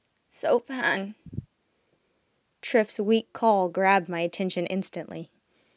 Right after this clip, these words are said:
I looked around but didn't see him. "Trift, where are you?" "Here." I flew up and saw Jiren's body laying a few feet away from Brandon's.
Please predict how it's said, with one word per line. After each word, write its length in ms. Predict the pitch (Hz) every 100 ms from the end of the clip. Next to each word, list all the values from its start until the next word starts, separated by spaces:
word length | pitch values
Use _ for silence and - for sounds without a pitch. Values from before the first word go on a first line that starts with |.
| _ _ _ _ _ -
I 100 | 175
looked 220 | 180 196
around 320 | 190 190 202
but 100 | 175
didn't 240 | - 185 175
see 220 | - 214
him. 200 | 185 170 - _ _ _ _ _ _ -
"Trift, 480 | - 254 302 - - _ _ _ _ _ _ _
where 280 | 240 285 330
are 160 | 381
you?" 340 | 277 220 185 175 _ _ _ _ _ - - _ _ _ _ _ _ _ _ _ _ _ _ _
"Here." 500 | - 254 277 220 - _ _ _ _ _ _ _ _ _ _ _
I 100 | 190
flew 300 | 196 - 208
up 280 | 208 208 -
and 160 | 196 185
saw 240 | - 202
Jiren's 420 | 190 202 202 202
body 360 | 196 208 196 185
laying 380 | 185 196 196 196
a 40 |
few 220 | - 208
feet 260 | 196 - 214
away 220 | 180 175
from 200 | 175 190
Brandon's. 600 | 185 196 185 170 165 -